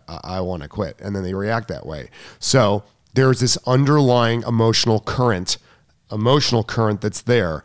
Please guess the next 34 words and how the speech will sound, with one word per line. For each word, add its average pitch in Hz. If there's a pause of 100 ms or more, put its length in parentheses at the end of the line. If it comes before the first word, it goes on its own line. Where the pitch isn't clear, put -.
(180)
that's 107
filled 101
with 87 (120)
guilt. 127 (680)
Maybe 113
I, 104
maybe 107
I 92
actually 87
just 87 (300)
wanna 80
hang 87
out 80
with -
some -
people 85
and 80
I 87
actually, -
I -
don't 82
wanna 78
do 73
this 78
anymore, 58 (440)
but 104
I'm 101
really 90
good 78
at 65
it. 55 (680)
But 120
it 117
doesn't, 113